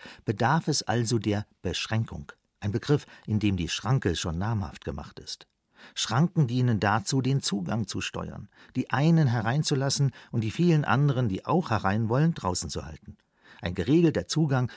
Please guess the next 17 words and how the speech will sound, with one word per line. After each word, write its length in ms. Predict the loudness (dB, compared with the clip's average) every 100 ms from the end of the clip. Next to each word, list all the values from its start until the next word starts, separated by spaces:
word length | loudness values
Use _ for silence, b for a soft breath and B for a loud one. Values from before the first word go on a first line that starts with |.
| B
wird 160 | -2 2
dabei 260 | 0 0
das 240 | -2 -2 -4
Adjektiv 680 | -4 -4 -6 -4 -4 -4 -12
vogelfrei 800 | -10 0 0 2 -2 -2 -2 -2 -4
aktualisieren, 840 | -10 -6 -4 -2 0 2 4 2 B B -4
denn 120 | -2
eigentlich 580 | 2 2 4 2 0 -6
war 180 | -4 -2
es 120 | -2
ja 100 | -4
aus 120 | -4
dem 160 | -4 -4
Wortschatz 540 | -4 -6 -4 -6 -4
schon 220 | -4 -6 -2
beinahe 600 | 0 0 0 0 -2 -4
getilgt. 640 | -8 -12 -12 -12 -16 -20